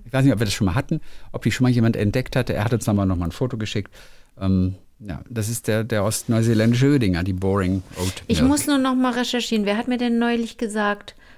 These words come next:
Speaker 2: da sei so viel Zucker drin in der Hafermilch und vielleicht gäbe es doch noch eine Alternative, die nicht so viel Zucker hat. Muss ich noch mal recherchieren. Mir schmeckte ja auch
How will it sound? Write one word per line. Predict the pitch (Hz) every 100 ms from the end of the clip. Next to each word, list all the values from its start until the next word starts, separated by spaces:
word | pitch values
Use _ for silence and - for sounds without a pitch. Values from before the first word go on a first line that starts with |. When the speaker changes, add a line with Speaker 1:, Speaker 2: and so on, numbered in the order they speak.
| -
Speaker 2:
da | 196 196
sei | 208 208
so | 208
viel | 220 202
Zucker | - 240 220 208
drin | 196 190
in | 190
der | 185 185
Hafermilch | 190 180 - 185 185 185 180 - -
und | 185 180 - - - - _
vielleicht | - 190 190
gäbe | 196 190
es | 180
doch | 196 196
noch | 202
eine | 196 190
Alternative, | 185 196 185 180 196 196
die | 196
nicht | 202 202
so | 208
viel | - 180
Zucker | - - 220 180
hat. | 180 - - - -
Muss | 226
ich | 214
noch | 226
mal | 214
recherchieren. | 202 196 196 - 190 196
Mir |
schmeckte | 190 226 233 -
ja | 214 -
auch | -